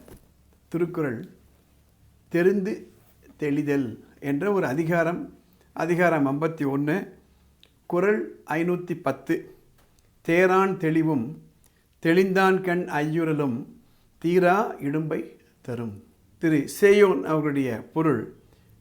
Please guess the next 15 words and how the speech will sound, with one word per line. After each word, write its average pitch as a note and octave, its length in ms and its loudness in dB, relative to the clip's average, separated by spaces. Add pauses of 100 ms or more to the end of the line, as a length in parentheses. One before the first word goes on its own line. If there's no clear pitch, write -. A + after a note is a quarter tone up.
"ஒருவரை E3+ 420 6
நன்கு G3 420 2
ஆராயாமல் E3+ 960 4 (520)
முழுமையாக G3+ 840 4
நம்புவதும், D3+ 680 0 (800)
ஏற்கனவே G#3 680 6
ஆராய்ந்து E3+ 640 4
தெரிந்தவரிடம் D3+ 760 0 (400)
சந்தேகம் G3 600 6
கொள்வதும் C#3+ 480 0
ஆகிய D3 360 0
இரண்டும் C#3 640 0 (880)
நீங்காத E3+ 920 2 (180)
துன்பத்தை D3+ 800 -6 (260)
தரும்." A#2 420 -14